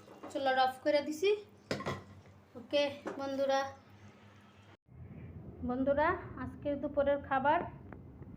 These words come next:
মুরগির মাংসের ঝোল, পাতলা ডাল, আলু ভর্তা, কালকের অল্প একটু তরকারি, বাসি। এটা তো আমার কপালেই আছে, কারণ বাসি পান্তা যা সব মেয়েদের কপালে,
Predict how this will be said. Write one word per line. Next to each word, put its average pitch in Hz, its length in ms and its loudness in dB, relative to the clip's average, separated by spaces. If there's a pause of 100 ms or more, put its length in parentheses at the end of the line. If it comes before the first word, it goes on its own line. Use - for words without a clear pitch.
(480)
মুরগির 262 400 -2
মাংসের 277 300 -4 (100)
ঝোল, 302 200 0 (1040)
পাতলা 262 320 -2 (100)
ডাল, 277 180 2 (1600)
আলু 254 200 2
ভর্তা, 285 360 2 (1700)
কালকের 269 440 0
অল্প 277 220 -4
একটু 285 140 -6 (100)
তরকারি, 294 420 0 (300)
বাসি। 247 340 0 (240)
এটা 277 220 4
তো 285 60 6 (100)
আমার 269 240 4
কপালেই 269 500 2
আছে, 294 180 0 (920)
কারণ 240 220 -2 (260)
বাসি 262 340 2
পান্তা 277 300 2 (140)
যা 254 100 6 (180)
সব 247 120 6 (160)
মেয়েদের 254 380 6
কপালে, 214 320 0